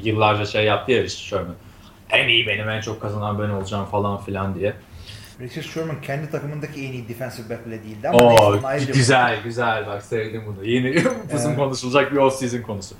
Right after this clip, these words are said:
Speaker 2: <laughs>
Speaker 1: Ee,
Speaker 2: Cornerback demedi ama. Neyse,
Speaker 1: <laughs>
Speaker 2: bu adam bu parayı eder. Ama, e, signing bonus'tan kazanacak zaten parayı. Üç sene sonra adamın performansı düşerse zaten, e, üç sene sonra adamın,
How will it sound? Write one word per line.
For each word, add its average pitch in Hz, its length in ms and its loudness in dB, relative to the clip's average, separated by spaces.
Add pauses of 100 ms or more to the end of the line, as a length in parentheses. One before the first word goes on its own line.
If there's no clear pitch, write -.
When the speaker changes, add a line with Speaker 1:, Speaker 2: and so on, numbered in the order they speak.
(360)
Speaker 2:
<laughs> - 320 -8
Speaker 1:
Ee, 175 40 8 (800)
Speaker 2:
Cornerback 170 440 6
demedi 151 220 6
ama. 127 140 4 (460)
Neyse, 240 380 2 (220)
Speaker 1:
<laughs> - 180 -10
Speaker 2:
bu 170 160 8
adam 190 260 6
bu 139 40 -6
parayı 175 280 2
eder. 127 320 -2 (180)
Ama, 220 400 0 (180)
e, 151 360 -4 (560)
signing 202 500 0
bonus'tan 185 460 0
kazanacak 127 420 -6
zaten 117 360 -8
parayı. 139 340 -4 (360)
Üç 240 180 -8
sene 180 200 -2
sonra 175 260 -2
adamın 180 260 -2
performansı 180 560 -2
düşerse 208 480 -2 (220)
zaten, 180 420 0
e, 131 440 -4 (420)
üç 185 160 -6
sene 185 200 0
sonra 185 240 0
adamın, 143 300 -2